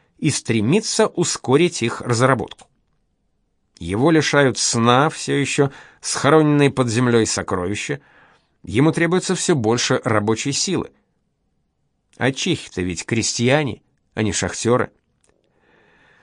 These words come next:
Отакар задумчиво вглядывается в свой город,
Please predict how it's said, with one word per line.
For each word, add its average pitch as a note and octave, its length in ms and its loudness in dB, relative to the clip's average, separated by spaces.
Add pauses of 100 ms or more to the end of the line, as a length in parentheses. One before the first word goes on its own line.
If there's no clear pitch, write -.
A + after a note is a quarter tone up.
(260)
Отакар F#3 460 4
задумчиво C3+ 760 2
вглядывается A2 720 2
в - 60 -4
свой G#2+ 240 0
город, G#2+ 420 2